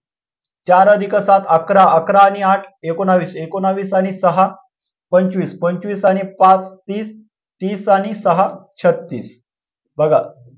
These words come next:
छत्तीसला तीन आणि भाग जातो, बरोबर, तीन एक तीन, तीन दुने सहा, आणि सहाशे छप्पन्न, याला आठाने भाग जातो का बघा? आठी आठी चौसष्ट,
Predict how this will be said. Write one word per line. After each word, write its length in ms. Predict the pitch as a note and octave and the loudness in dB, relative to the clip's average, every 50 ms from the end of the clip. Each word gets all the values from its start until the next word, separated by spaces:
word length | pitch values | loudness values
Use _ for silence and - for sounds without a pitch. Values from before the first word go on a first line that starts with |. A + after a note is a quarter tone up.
| - | -4
छत्तीसला 460 | D#3+ E3 D#3+ - A3 G3 - G#3+ G#3 G3+ | -4 -2 -2 -6 -10 -6 0 2 2 2
तीन 220 | G3 G#3 G3+ G3+ | 2 0 -4 -4
आणि 180 | G#3 G#3 G#3 G#3 | -4 -4 -4 -2
भाग 220 | F#3 F#3+ F#3 F#3+ | 0 2 2 2
जातो, 340 | F3+ F#3+ F#3 F#3 F#3+ G3 F#3+ F#3+ F3+ | 2 2 0 2 0 -2 -6 -4 -2
बरोबर, 380 | F3 F#3+ G3+ G#3 G#3 G#3+ G#3 | 0 0 0 0 0 -2 -2
तीन 220 | G#3 - F#3 F#3 F#3+ | -2 -4 -4 -4 -2
एक 120 | F#3+ F#3+ F#3+ F#3+ F#3+ | -2 -2 -2 -2 -4
तीन, 200 | F#3+ G3 G3 F#3+ | -6 -10 -10 -8
तीन 220 | F#3+ F#3 F#3 F#3 | -6 -6 -6 -4
दुने 200 | F3+ F#3 F#3 F3+ | -4 -4 -6 -6
सहा, 340 | F3 - F#3+ E3+ - F3+ F3+ G#3+ - - _ _ _ _ _ - | -4 -4 -4 -2 -2 -2 -4 -4 -8 -16 _ _ _ _ _ -8
आणि 220 | C3 D3+ F3 F3 | -6 -4 -4 -6
सहाशे 460 | D3 - - F3 F3 F3+ F3+ - A3 - - - | -4 0 4 6 6 4 4 0 -4 -6 -2 0
छप्पन्न, 540 | F#3 F3 F3 F3 - G#3 F#3+ F3+ D3 A#2 - - - _ _ _ _ _ _ | 0 0 0 2 2 4 4 4 0 -4 -8 -10 -14 _ _ _ _ _ _
याला 200 | - D3 D#3 F3+ | -2 2 4 6
आठाने 360 | F#3 F3+ F3+ F3+ F#3 F#3 F#3 | 6 6 6 4 2 0 0
भाग 160 | F3+ E3+ E3 E3 | 2 2 4 4
जातो 260 | D#3+ E3+ D3+ D3 D#3 | 4 2 2 0 -2
का 80 | C#3+ | -2
बघा? 240 | C3+ C3 A#2 G#2 G2+ - - - _ _ _ - - _ _ _ _ _ _ _ _ _ _ _ _ _ _ _ _ _ _ _ _ _ _ _ _ - | -2 -2 -2 -2 -4 -6 -10 -16 _ _ _ -20 -20 _ _ _ _ _ _ _ _ _ _ _ _ _ _ _ _ _ _ _ _ _ _ _ _ -2
आठी 260 | C3+ D3+ - G3 G3 | -2 -2 0 2 4
आठी 560 | F#3+ F#3 F#3 F#3+ G3 F#3+ - - - - _ - | 4 4 4 2 -4 -8 -8 -10 -14 -20 _ -2
चौसष्ट, 580 | D#3+ E3 E3+ E3+ E3 G3 F#3+ F#3 F#3 - - | -2 0 0 0 0 0 -2 -2 -2 -2 -2